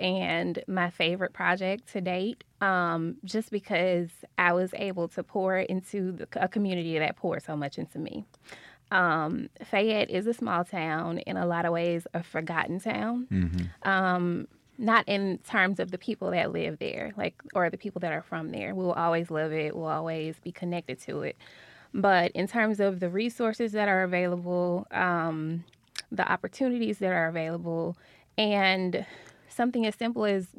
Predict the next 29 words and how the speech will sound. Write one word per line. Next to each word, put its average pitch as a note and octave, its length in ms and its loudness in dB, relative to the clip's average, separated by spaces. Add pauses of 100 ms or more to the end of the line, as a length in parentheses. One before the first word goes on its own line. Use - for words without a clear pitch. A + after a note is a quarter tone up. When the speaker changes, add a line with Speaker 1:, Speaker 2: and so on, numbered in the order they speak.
(260)
Speaker 1:
being G#3 220 -2
able G3+ 220 0
to F#3 240 2
enjoy F#3+ 320 0
what F3 200 -4
you're E3 100 -4
looking F3 340 -4
at F3+ 180 -4
when F3 100 -4
you're F3 100 -2
driving E3+ 300 -6
down - 160 -4
the F#3 60 -4
street F#3 240 -6
and F#3+ 80 -6
you're F#3 120 -6
from F#3 240 -2
there. - 200 -4 (280)
Like, F3+ 120 0
there G3+ 140 4
are G3 40 6
a G3 60 6
lot G3+ 200 6
of G#3 140 0
th-, - 180 -8
elements G3 400 2
that F#3 100 -2
are E3+ 100 0
missing, - 600 -4